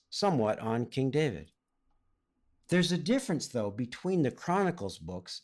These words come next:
and the Kings books. Here's the major but often missed difference between the two sets of books. The Chronicle books, in a sense,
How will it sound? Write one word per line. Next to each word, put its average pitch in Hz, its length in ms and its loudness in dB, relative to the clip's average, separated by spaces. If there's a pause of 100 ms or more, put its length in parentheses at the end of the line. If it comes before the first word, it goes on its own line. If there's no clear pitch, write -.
(140)
and 120 140 0
the 113 60 2
Kings 156 380 2
books. - 480 -12 (680)
Here's 170 360 2
the 170 100 0
major 117 400 2
but 95 160 -2
often 139 560 2
missed 165 340 -2
difference 120 480 -6
between 131 460 -2
the 143 100 0
two 127 220 -4
sets 98 300 -4
of 135 80 -6
books. - 420 -4 (1600)
The 170 80 2
Chronicle 277 640 2
books, - 600 -6
in 180 140 0
a 175 100 2
sense, - 760 -4